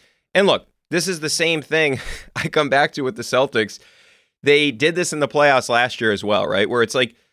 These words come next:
they played extra games because they had these brutal performances. And eventually what we saw, it caught up to them against the Golden State Warriors in the finals where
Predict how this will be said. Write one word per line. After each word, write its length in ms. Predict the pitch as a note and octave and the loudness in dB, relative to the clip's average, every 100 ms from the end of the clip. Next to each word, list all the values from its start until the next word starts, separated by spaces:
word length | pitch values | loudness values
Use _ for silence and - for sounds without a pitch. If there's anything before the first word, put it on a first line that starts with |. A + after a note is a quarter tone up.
| _ _ - | _ _ 0
they 100 | C#3 | 0
played 460 | - D3+ F#3 G#3+ - | 0 2 4 4 2
extra 380 | D3 - C#3 | -2 -2 -6
games 640 | G#2+ A2+ G#2 F2 F2+ - - | 0 2 2 -2 -8 -14 -6
because 360 | C3+ B2+ D3 C#3+ | -6 -2 -2 0
they 100 | C3+ | 0
had 220 | C#3+ C#3 | 0 -2
these 180 | B2+ F#2+ | -4 -6
brutal 400 | G#2+ C3+ F3+ E3+ | -4 0 0 0
performances. 920 | C3+ - C#3 D3 B2+ F2+ E2 - - _ _ _ _ | -6 -4 -2 -2 -4 -4 -6 -8 -16 _ _ _ _
And 100 | C#3 | -2
eventually 460 | B2+ D3+ G3+ - C3 | 2 2 0 0 0
what 160 | C3 | 0
we 80 | C3+ | -2
saw, 400 | B2+ C#3 C3+ A#2+ - | -2 2 4 4 0
it 120 | A#2 | -6
caught 260 | D#3 D3 | 0 2
up 160 | D3+ F3+ | 4 0
to 80 | - | -2
them 140 | B2 | -4
against 300 | A#2 A#2 A2 | -2 -2 -4
the 60 | A#2+ | -4
Golden 260 | C3 C3 A#2 | -2 -2 -4
State 180 | - A#2 | -2 0
Warriors 380 | C3+ F3+ A#2 | 2 2 2
in 80 | B2+ | -2
the 60 | A2 | -6
finals 520 | - E3+ G3 A#2 A2+ | -2 0 2 0 -2
where 440 | B2 B2+ A#2 G#2+ | 0 2 4 0